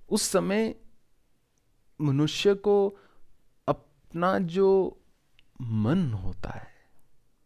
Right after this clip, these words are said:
जो ध्यान होता है, वो कहीं और लगाना आना चाहिए। जो अपने मन को परिवर्तित करना सीख जाए,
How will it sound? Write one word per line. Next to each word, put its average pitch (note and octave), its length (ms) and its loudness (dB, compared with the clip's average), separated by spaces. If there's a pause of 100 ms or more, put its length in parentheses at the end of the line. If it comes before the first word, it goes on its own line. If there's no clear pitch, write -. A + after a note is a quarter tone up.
(1700)
जो A2 200 -8
ध्यान A#2+ 520 -2
होता G#2 420 -6
है, C3+ 320 -6 (520)
वो C3 200 -2
कहीं C3 380 -4 (180)
और A2 520 -6
लगाना F#2+ 720 -6
आना F2 360 -10
चाहिए। - 540 -16 (2750)
जो D#3 140 6
अपने G#3 420 0
मन D3+ 320 2
को A3+ 160 -2
परिवर्तित B2+ 680 0
करना B2 340 -2
सीख A2 380 -6
जाए, G2+ 440 -6